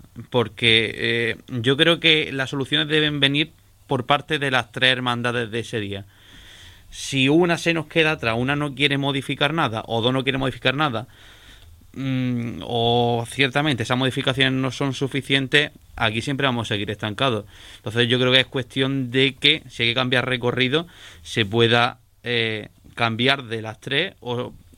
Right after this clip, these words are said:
las tres tengan alguna modificación. El problema es cuando una cofradía puede decir que sí cambia lo suyo, el resto dice que no, O dos dicen que sí, otra que no. Entonces ahí tenemos el conflicto de siempre, porque aquí ya viene, entramos en la tesitura de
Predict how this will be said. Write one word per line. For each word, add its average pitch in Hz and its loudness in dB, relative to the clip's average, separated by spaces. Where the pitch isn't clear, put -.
las 120 -2
tres 131 -8
tengan 156 -2
alguna 123 0
modificación. 120 -2
El 110 -4
problema 117 2
es 127 -2
cuando 127 0
una 120 0
cofradía 127 -2
puede 117 -4
decir 135 -6
que 113 -4
sí 120 -2
cambia 127 2
lo 131 0
suyo, 151 -2
el 110 0
resto 120 -2
dice 117 0
que 120 2
no, 165 0
O 117 4
dos 120 6
dicen 123 2
que 127 2
sí, 160 0
otra 120 0
que 123 0
no. 151 -2
Entonces 120 -4
ahí 139 4
tenemos 143 2
el 147 -2
conflicto 135 0
de 120 4
siempre, 143 0
porque 113 -8
aquí 120 2
ya 143 4
viene, 147 0
entramos 143 -4
en 151 0
la 156 -4
tesitura 147 -2
de 139 4